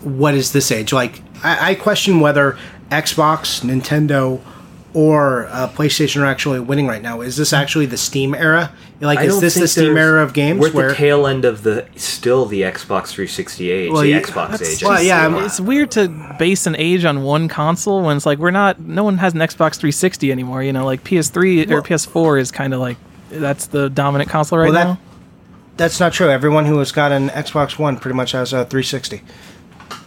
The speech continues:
Speaker 3: Well, sure, they, they
Speaker 2: And
Speaker 3: still
Speaker 2: that's
Speaker 3: have a three sixty, but it's like, y-, you know, saying something is the Atari age, if you wanna go to that, it's like, cool, Atari kinda had one shot at things, and then they fell off. Calling something the Nintendo age when the N E S came out, though, that's,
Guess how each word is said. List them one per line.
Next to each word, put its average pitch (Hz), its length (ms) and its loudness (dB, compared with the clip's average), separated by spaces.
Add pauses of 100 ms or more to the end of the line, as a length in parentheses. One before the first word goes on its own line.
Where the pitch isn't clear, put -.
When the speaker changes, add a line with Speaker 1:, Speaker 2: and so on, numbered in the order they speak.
(120)
Speaker 3:
Well, 240 180 -2
sure, 254 240 0
they, 180 180 0
they 190 100 2
Speaker 2:
And 143 60 4
Speaker 3:
still 143 120 4
Speaker 2:
that's 143 100 -2
Speaker 3:
have 196 220 0
a 180 60 2
three 185 200 0
sixty, 175 480 -2
but 151 160 0
it's 165 160 -2
like, 185 240 0
y-, 170 140 -16 (200)
you 202 140 0
know, 156 160 2
saying 233 300 0
something 214 260 -2
is 165 140 0
the 156 180 0
Atari 160 400 2
age, 131 180 -4
if 139 140 -8
you 143 80 0
wanna 143 200 -2
go 139 260 0
to 139 140 -8
that, 143 340 0
it's 165 160 -4
like, 202 120 0
cool, 190 300 0
Atari 214 320 0
kinda 185 260 -2
had 151 380 0 (400)
one 175 340 0
shot 180 300 2
at 151 140 0
things, 143 480 -2
and 156 180 -2
then 147 100 2
they 143 120 0
fell 151 340 0
off. 143 420 0 (840)
Calling 214 260 0
something 208 220 0
the 185 80 2
Nintendo 175 580 2
age 143 400 -2
when 156 160 0
the 147 80 -4
N 175 140 0
E 147 100 0
S 180 140 0
came 147 260 0
out, 127 220 -4
though, 127 160 -4
that's, - 500 -4